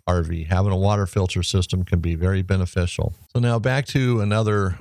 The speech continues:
question people ask is the, the anode rods.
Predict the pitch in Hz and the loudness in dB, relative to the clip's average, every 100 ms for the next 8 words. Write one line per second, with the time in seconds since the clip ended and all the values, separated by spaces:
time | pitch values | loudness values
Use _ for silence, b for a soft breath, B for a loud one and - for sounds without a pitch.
0 | - _ 107 98 - 92 95 95 90 87 | -12 _ -2 0 0 0 0 0 2 2
1 | 90 92 - - 98 95 90 - - _ | 0 -2 -4 -2 0 2 -2 -6 -14 _
2 | _ _ _ 98 92 82 65 - _ _ | _ _ _ 0 2 2 -4 -10 _ _
3 | _ _ _ 98 120 117 90 82 80 - | _ _ _ -2 0 2 0 -2 -6 -8
4 | 107 - | -10 -16